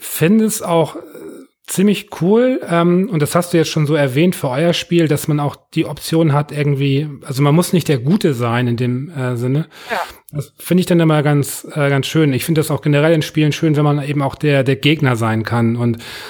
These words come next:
Speaker 1: kann dann auch so ein bisschen vielleicht so das, die Arschlochseite hervorkitzeln in einem und muss nicht irgendwie die Welt retten
Speaker 2: Ja,
Speaker 1: und so.
Speaker 2: auf jeden Fall.
Speaker 1: <laughs>
Speaker 2: Also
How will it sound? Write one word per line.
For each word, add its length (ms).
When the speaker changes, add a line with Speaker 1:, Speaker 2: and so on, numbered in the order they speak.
Speaker 1:
kann 160
dann 120
auch 80
so 120
ein 40
bisschen 280
vielleicht 400
so 200
das, 540
die 100
Arschlochseite 840
hervorkitzeln 760
in 100
einem 300
und 100
muss 200
nicht 160
irgendwie 420
die 160
Welt 240
retten 200
Speaker 2:
Ja, 140
Speaker 1:
und 80
so. 60
Speaker 2:
auf 60
jeden 200
Fall. 560
Speaker 1:
<laughs> 140
Speaker 2:
Also 180